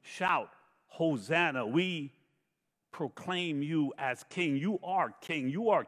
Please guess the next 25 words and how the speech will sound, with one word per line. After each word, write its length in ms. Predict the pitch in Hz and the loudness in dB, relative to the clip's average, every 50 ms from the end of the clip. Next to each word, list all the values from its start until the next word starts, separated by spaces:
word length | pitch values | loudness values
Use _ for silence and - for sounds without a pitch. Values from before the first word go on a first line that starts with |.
| - _ | -6 _
King 340 | - - - 202 208 208 190 | -14 -8 -6 -4 -4 -4 -4
of 220 | - - 151 123 - | -2 -4 -4 -4 -2
Israel. 560 | 151 202 190 170 185 208 208 208 208 190 - - - - | -4 -4 -4 -4 -2 0 4 4 4 4 2 -2 -10 -2
You 140 | 214 226 202 | 2 4 4
are 60 | 170 | 4
King 300 | - - - 202 208 202 | 2 0 -2 0 0 2
of 180 | 196 165 127 117 | 2 0 0 -2
the 80 | 135 | -4
universe. 640 | 139 131 151 214 214 190 160 123 160 151 117 - - | -4 -2 -2 0 0 0 0 2 4 2 2 2 -2
You 220 | 139 175 180 156 | -4 -4 -2 -2
are 100 | 113 107 - - | -4 -6 -6 -8
God. 380 | - 143 147 139 113 - - - _ _ _ _ _ _ _ _ _ _ _ _ _ _ _ _ _ _ _ _ _ _ _ _ _ - | -6 -6 -4 -4 -6 -12 -14 -18 _ _ _ _ _ _ _ _ _ _ _ _ _ _ _ _ _ _ _ _ _ _ _ _ _ -2
We 160 | 156 143 156 | 2 6 6
ask 280 | 156 151 135 - - | 6 6 4 2 -4
this 200 | - 160 139 101 | -6 -6 -6 -4
day, 280 | 90 95 135 147 143 139 | -2 0 0 0 0 -2
Lord, 440 | 117 107 110 107 90 80 76 - _ _ _ _ _ _ _ _ _ _ _ - | -4 -2 -2 -4 -4 -6 -10 -16 _ _ _ _ _ _ _ _ _ _ _ -4
as 280 | - 127 120 90 - 107 | -2 -2 -2 -2 -6 -8
we 520 | 104 127 160 185 180 170 156 139 117 104 _ _ _ _ _ - | -4 -2 0 0 0 -2 -4 -6 -8 -10 _ _ _ _ _ -10
consider 800 | - 143 123 - - - - 196 196 180 156 127 95 82 - _ _ _ _ _ - | -8 -6 -6 -8 -6 0 2 4 4 4 4 0 -2 -4 -10 _ _ _ _ _ -2
what 160 | 165 151 - | -2 -2 0
these 260 | - 165 143 - - - | -2 -4 -4 -4 -6 -12
passages 1040 | - - - - 190 180 - - - 147 113 98 123 113 104 90 - - - - _ _ _ _ _ _ _ _ | -16 -8 -2 0 0 0 0 -4 -10 -12 -10 -8 -8 -8 -8 -10 -12 -18 -20 -20 _ _ _ _ _ _ _ _
say, 520 | - - - - - 165 165 147 113 98 | -20 -20 -16 -12 -8 -6 -6 -6 -8 -10
Lord, 360 | 82 82 92 85 73 69 - | -12 -14 -16 -16 -16 -18 -20